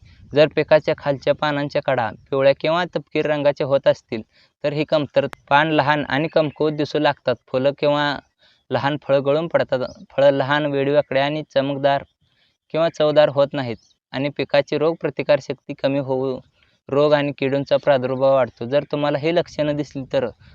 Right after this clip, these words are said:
त्वरित माती परीक्षण करा आणि पोटॅशचा योग्य डोस द्या. माती परीक्षण हा पोटॅशच्या कमतरतेचं निदान करण्याचा सर्वात विश्वासार्ह मार्ग आहे. पोटॅश मिळण्यासाठी तुम्ही बाजारात उपलब्ध असलेली खते वापरू शकता. एमओपी म्हणजे म्युरेट ऑफ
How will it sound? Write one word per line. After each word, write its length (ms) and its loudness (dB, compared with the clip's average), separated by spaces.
त्वरित 280 -2
माती 300 -2
परीक्षण 420 -4
करा 240 -2
आणि 240 -6
पोटॅशचा 520 -4
योग्य 320 -2
डोस 300 -4
द्या. 160 -6
माती 280 -2
परीक्षण 500 0
हा 140 -4
पोटॅशच्या 600 -4
कमतरतेचं 720 -4
निदान 280 4
करण्याचा 560 -4
सर्वात 440 4
विश्वासार्ह 760 -2
मार्ग 280 -2
आहे. 200 -4
पोटॅश 360 2
मिळण्यासाठी 640 -2
तुम्ही 180 -4
बाजारात 520 2
उपलब्ध 440 -2
असलेली 400 -4
खते 220 -4
वापरू 320 0
शकता. 400 -8
एमओपी 480 -4
म्हणजे 280 -4
म्युरेट 400 -4
ऑफ 120 0